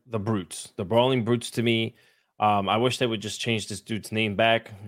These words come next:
I mean, it's, it's, uh, maybe it'll happen now. Who knows? I think marketing wise, that's kinda hard 'cause you have all these dolls and shirts and everything, you know, so it's not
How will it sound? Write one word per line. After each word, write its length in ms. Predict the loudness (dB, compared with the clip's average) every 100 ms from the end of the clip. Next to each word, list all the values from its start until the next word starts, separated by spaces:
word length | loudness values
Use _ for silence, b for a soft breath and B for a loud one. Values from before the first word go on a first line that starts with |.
| -8
I 120 | -6
mean, 240 | -4 -4 -6
it's, 280 | -8 -12 -12
it's, 260 | -8 -8 -10 -2
uh, 240 | -2 -2 -8 -2
maybe 300 | 2 4 4
it'll 160 | 2
happen 380 | 4 2 2 2
now. 360 | 2 2 0 -8 _
Who 140 | -2
knows? 280 | 0 2 2
I 120 | 0
think 200 | 0 0 2
marketing 380 | 0 0 -4
wise, 280 | 0 0 0
that's 260 | -2 -6 -6
kinda 240 | -6 -4
hard 300 | -4 -2 -2
'cause 120 | -6
you 60 | -6
have 120 | -4
all 100 | -4
these 160 | -8 -8
dolls 420 | -4 -2 -2 -6
and 140 | -12
shirts 360 | -10 -8 -8 -8
and 120 | -10
everything, 420 | -8 -10 -10 -8
you 60 | -6
know, 100 | -6
so 160 | -6 -8
it's 140 | -4
not 240 | -2 -2